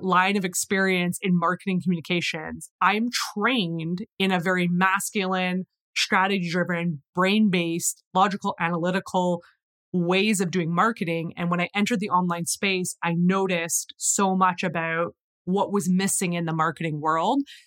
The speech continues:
when it came to how to tap into a more potent way to be seen and heard as an entrepreneur. And that's the combination of energy. That's the language of energy. That's the nonverbal. That's the essence that you exude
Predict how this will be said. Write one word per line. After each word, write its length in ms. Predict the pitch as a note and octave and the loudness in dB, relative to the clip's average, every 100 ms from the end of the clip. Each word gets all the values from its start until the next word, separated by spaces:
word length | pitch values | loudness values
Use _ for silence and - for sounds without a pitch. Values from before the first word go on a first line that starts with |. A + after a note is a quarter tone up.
| _ | _
when 160 | - G3+ | -2 0
it 180 | G3 - | -2 -6
came 360 | - A3 A3+ A3 - | -2 0 2 0 0
to 400 | G#3 F3+ F3 F3 - _ _ _ | -2 0 -2 -4 -12 _ _ _
how 320 | - - A3 A3+ | -4 2 4 4
to 120 | B3 | 0
tap 280 | - A3+ G#3+ | 0 0 0
into 260 | F#3+ F#3 | 0 0
a 80 | F3+ | 0
more 180 | F3+ F3 - | 0 -4 -6
potent 320 | - G3+ F#3+ | -4 -2 -2
way 160 | F#3 | -4
to 220 | F3+ F#3+ C#3+ - | -2 -4 -4 -2
be 240 | G#3 A3+ | 0 0
seen 420 | A#3+ - E3 E3+ - - | -2 -4 -4 -4 -6 -2
and 300 | F#3 F3+ F3 - | 0 0 -2 -4
heard 420 | F3+ F3 G#3 D#4 - | -2 0 0 -2 -2
as 120 | G3+ | -2
an 120 | F#3 F3 | -2 -2
entrepreneur. 800 | F3 F3+ F#3 - E3+ D#3 E3+ A3 C#4 | 0 0 -2 -6 -6 -4 -2 -2 -2
And 120 | F3+ | -2
that's 260 | F#3+ F3 - | 0 -2 -4
the 100 | G#3 | -8
combination 840 | - - F#3+ F#3+ F3+ F3 F#3 F3+ F3+ - _ | -4 0 0 2 0 0 0 -2 -4 -12 _
of 160 | F#3 E3 - - | -4 -4 -8 -4
energy. 520 | F#3+ F3+ E3+ D3+ D#3 | 0 0 -2 -4 -4
That's 220 | E3+ F3 - | -2 -4 -2
the 100 | F#3 | -2
language 600 | F3+ F#3+ G3 G#3+ A3+ F#3+ | 0 0 0 0 0 0
of 100 | F#3 | -2
energy. 440 | E3 E3+ D#3+ D#3+ | -4 -6 -6 -4
That's 300 | D#3+ E3 - - _ - | -2 -2 -4 -16 _ -2
the 80 | F#3+ | 2
nonverbal. 920 | F#3+ F#3 F#3 G3 G3+ E3+ E3+ D#3+ D#3 | 2 4 2 2 0 0 -4 -4 -4
That's 240 | F3+ F3 - | -4 -6 -6
the 180 | G#3 - - | -8 -8 -6
essence 560 | F#3 G#3 - B3+ B3+ - | -4 -2 0 0 0 -4
that 120 | G#3 - | -6 -4
you 280 | F#3+ G3+ G3 | 0 2 0
exude 720 | F3 F3 D#3+ E3+ F3+ C4+ | 0 0 0 0 0 0